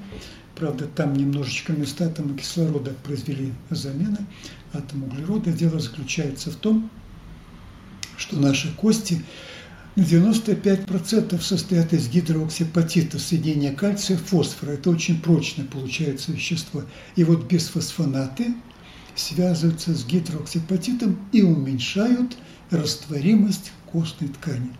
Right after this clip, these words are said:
Они четко уменьшают риск переломов, уменьшают боли. И сегодня эти лекарства применяются в первую очередь. Механизм разрушения костной ткани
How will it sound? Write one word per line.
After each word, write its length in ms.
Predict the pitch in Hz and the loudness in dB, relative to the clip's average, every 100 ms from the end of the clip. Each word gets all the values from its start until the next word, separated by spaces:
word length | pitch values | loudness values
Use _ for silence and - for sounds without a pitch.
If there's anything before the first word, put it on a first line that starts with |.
| - - | -20 -2
Они 280 | 175 156 160 | 2 4 4
четко 440 | - 185 - - | 6 2 2 -4
уменьшают 720 | 156 139 139 - 156 135 127 135 | 0 2 2 2 0 0 -4 -6
риск 260 | 143 - - | -6 -6 -6
переломов, 500 | 160 139 208 220 233 - - - - - | -4 2 4 4 4 -6 -16 -20 -20 -6
уменьшают 580 | 160 131 120 - 139 123 110 | -2 -2 -4 -6 -6 -6 -2
боли. 300 | 214 214 202 - - - - - - | 2 2 2 -4 -16 -18 -20 -8 -2
И 80 | |
сегодня 680 | - - 131 190 220 208 185 - - - - - | -2 0 0 2 2 2 0 -2 -10 -20 -14 0
эти 240 | 160 156 147 | 2 2 -4
лекарства 500 | 131 190 180 - 165 | -4 -2 -2 -2 -6
применяются 680 | - 127 135 165 160 - | -4 -2 0 0 -2 -8
в 60 | 113 | -8
первую 500 | - 160 151 147 135 - 143 | -4 -4 -4 -8 -12 -10 -8
очередь. 580 | 123 - 131 117 - - - - _ _ _ _ | -6 -4 -6 -8 -12 -20 -20 -20 _ _ _ _
Механизм 640 | 165 - 175 156 160 - 135 | -6 -6 -6 -4 -4 -6 -10
разрушения 640 | 123 135 - 160 131 127 | -10 -12 -10 -10 -8 -10
костной 440 | 127 151 - - 117 | -12 -14 -14 -16 -16
ткани 380 | - 208 202 | -10 -6 -6